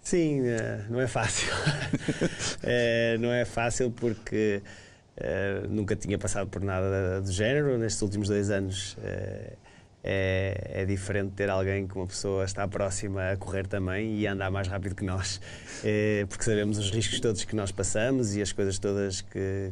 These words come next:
que podem passar e acontecer. Mas, hum, eu prefiro estar dentro da corrida do que fora da corrida. Espero este ano poder estar à partida outra vez, porque sei que venho atrás e que se acontecer alguma coisa eu vou chegar e ajudar.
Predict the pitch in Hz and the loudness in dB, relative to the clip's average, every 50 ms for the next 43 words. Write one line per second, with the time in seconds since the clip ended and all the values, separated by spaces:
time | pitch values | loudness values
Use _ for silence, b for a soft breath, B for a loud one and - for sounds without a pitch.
0 | 95 - - - - 101 98 98 98 92 92 90 - - 98 98 98 98 87 85 | -8 -10 -8 -2 0 0 2 2 0 -2 -2 -2 -2 -2 0 0 2 2 0 0
1 | 87 95 95 92 - - 101 107 117 113 B B B B B B B B - 113 | -2 -4 -4 -4 -2 -2 -2 -2 -2 -4 B B B B B B B B -2 2
2 | 113 110 110 107 113 117 117 117 117 117 117 117 117 113 113 113 107 98 - 73 | 2 2 4 4 4 4 4 4 4 2 2 0 0 0 -2 -4 -6 -8 -10 -12
3 | 69 69 73 107 120 113 - - - - 143 120 - - 151 135 131 135 143 139 | -12 -4 0 2 2 2 2 0 2 2 2 2 2 2 2 2 2 4 4 4
4 | 123 131 120 139 - - - 139 135 135 135 127 127 - - - 127 123 123 120 | 4 4 2 2 2 2 0 2 2 4 4 2 2 0 0 2 2 2 4 2
5 | 117 95 - - 107 104 101 101 95 98 - B B B B B - - - 101 | 0 0 -2 0 0 0 0 0 -4 -6 -10 B B B B B -6 -2 0 2
6 | 98 113 113 110 110 104 - - 117 107 101 101 110 107 110 98 104 110 107 107 | 4 4 4 4 4 2 2 2 0 0 0 0 2 2 2 2 2 2 2 2
7 | 104 104 110 98 92 - 107 104 107 98 104 101 104 104 101 107 120 123 - B | 2 2 0 0 0 0 0 2 0 0 0 2 2 4 4 2 2 0 -4 B
8 | B B B B B - - 113 110 - - 113 117 117 117 120 120 113 117 117 | B B B B B -4 -2 -2 -2 0 0 2 2 4 4 4 4 4 2 2
9 | 104 - - - - 127 120 113 110 113 113 120 123 120 120 117 123 123 - - | 0 -2 -2 0 2 2 2 2 0 0 2 2 2 2 2 2 2 2 2 2
10 | - 117 127 131 131 - - - 131 117 - - - - 156 147 147 - - 156 | 2 2 2 2 0 -2 -2 0 -2 0 0 2 2 2 4 4 4 4 4 4
11 | 147 135 139 143 127 - 147 156 143 - 143 156 156 143 151 147 - - - 151 | 4 4 4 2 2 4 4 4 4 4 4 4 6 4 4 4 4 4 4 4
12 | 165 156 156 156 147 147 135 135 139 135 139 127 120 | 4 4 4 6 6 6 6 4 4 4 2 2 0